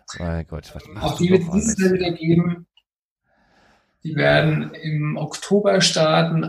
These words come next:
Speaker 2: Einmal im Monat gibt's dann eine sechzig Kilometer Runde, die irgendwie rund um Frankfurt stattfinden wird. Das wird jetzt, glaub ich, das vierte Jahr in Folge. Und, ähm,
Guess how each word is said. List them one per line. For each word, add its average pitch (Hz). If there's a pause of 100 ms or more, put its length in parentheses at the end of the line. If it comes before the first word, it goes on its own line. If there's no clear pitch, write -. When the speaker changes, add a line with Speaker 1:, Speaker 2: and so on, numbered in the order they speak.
Speaker 2:
Einmal 165
im 147
Monat 196
gibt's 180
dann 165
eine 156
sechzig -
Kilometer 185
Runde, 170
die 160
irgendwie 156 (180)
rund 185
um 156
Frankfurt 190
stattfinden 185
wird. 175
Das 165
wird 151
jetzt, -
glaub 147
ich, 127
das -
vierte 202
Jahr 143
in 139
Folge. 202 (920)
Und, 156
ähm, 151